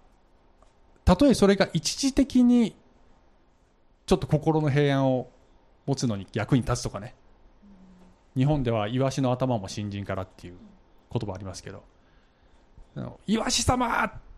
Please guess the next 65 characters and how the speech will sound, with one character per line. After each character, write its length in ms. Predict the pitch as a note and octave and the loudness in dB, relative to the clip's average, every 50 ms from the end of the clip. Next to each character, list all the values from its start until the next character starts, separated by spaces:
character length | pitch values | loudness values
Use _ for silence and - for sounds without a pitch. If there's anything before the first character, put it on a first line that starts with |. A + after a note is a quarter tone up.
| - - - | -20 -16 -10
て 260 | - D#3+ C#3+ C3+ - - - - - - - - - - _ _ - | -8 -6 -6 -6 -8 -8 -10 -20 -20 -20 -20 -20 -20 -20 _ _ -10
一 120 | - E3+ C#3+ | -6 -2 0
生 80 | F3+ | 0
懸 140 | D#3 F3 E3+ | 2 2 2
命 120 | D3 B2+ | 2 2
や 80 | A2+ A2 | 2 2
れ 80 | A2+ G#2+ | 0 2
ば、 360 | A2+ A#2+ A#2 G#2 G2 G#2 - - - - | 2 2 2 0 -2 -6 -12 -18 -16 -10
一 240 | - D#3+ - F#3 F#3+ | -10 -8 -4 -2 -2
時 80 | F3 | 0
的 180 | D#3+ F#3+ F#3+ G3 | 0 0 0 0
に 80 | F#3+ E3+ | 0 2
は 300 | C#3 A#2 G#2+ F#2+ F#2+ - - _ - _ _ - - - - - _ _ _ _ _ _ _ _ _ - _ - - | 2 2 0 -2 -6 -12 -16 _ -20 _ _ -20 -20 -20 -20 -20 _ _ _ _ _ _ _ _ _ -20 _ -8 -2
ち 60 | - | -2
ょ 20 | |
っ 40 | D#3+ | 0
と 80 | - - | 2 4
楽 200 | A#2+ C3 - E3+ | 2 4 4 4
に 60 | C3+ | 4
な 60 | A#2+ | 4
る 80 | G#2+ - | 2 -2
か 60 | G#2+ | -6
も 80 | F#2+ F#2+ | -10 -10
し 100 | - A2+ | -10 -8
れ 80 | G#2 | -8
な 60 | G2+ | -8
い 60 | G2 F#2 | -10 -12
け 100 | - G#2 | -12 -12
ど、 180 | G2+ F#2+ F#2 - _ - - - _ - _ _ _ _ _ _ _ | -12 -12 -12 -16 _ -20 -20 -20 _ -20 _ _ _ _ _ _ _
そ 400 | - - - - - F3 B3 C#4+ | -12 -8 -6 -2 0 2 2 4
う 60 | D4 | 4
い 60 | C#4 C#4 | 4 4
う 40 | |
こ 120 | C4 - B3+ | 4 4 2
と 100 | B3 G#3 | 2 0
じ 60 | C#3+ | -2
ゃ 40 | G#2 | -2
な 160 | G2 G2 F#2 | -4 -8 -10
い 60 | F2 | -12
ん 20 | F2 | -16
だ、 60 | - - G2 G2 | -20 -20 -18 -8
問 220 | G2+ A#2+ C#3+ C3+ B2+ | -2 2 2 4 4
題 160 | A#2 A2 G#2 | 2 0 -2
は 240 | G#2+ G2+ F#2+ - - _ _ _ _ _ _ _ _ _ _ _ _ _ _ | -4 -6 -8 -10 -16 _ _ _ _ _ _ _ _ _ _ _ _ _ _
っ 20 | |
て 100 | - A2+ | -8 -8
い 100 | G2 F#2 | -8 -8
う。 60 | F2+ - _ _ _ _ _ _ _ _ _ _ _ _ _ _ _ _ _ _ _ _ _ _ _ _ - - _ _ - - - - _ _ _ _ _ _ - | -10 -18 _ _ _ _ _ _ _ _ _ _ _ _ _ _ _ _ _ _ _ _ _ _ _ _ -20 -20 _ _ -20 -20 -20 -20 _ _ _ _ _ _ -16
そ 60 | - | -6
う、 40 | - | 2
対 200 | - - G#3+ C4 | 4 4 6 4
処 160 | C4 - D4 | 4 4 4
療 200 | C#4+ D4 D4+ G#3 | 4 6 4 4
法 180 | - - A2 G#2 | 2 0 -4 -6
じ 80 | - | -6
ゃ 40 | G2 | -8
な 100 | F#2+ G2+ | -10 -10
い 60 | G2 | -10
ん 40 | F2+ F2 | -12 -14
だ 60 | - | -20
っ 40 | - - - _ - | -20 -20 -20 _ -20
て 80 | - F#2+ | -20 -20
い 60 | F2 | -18
う 40 | - | -18
ね。 120 | - - | -18 -20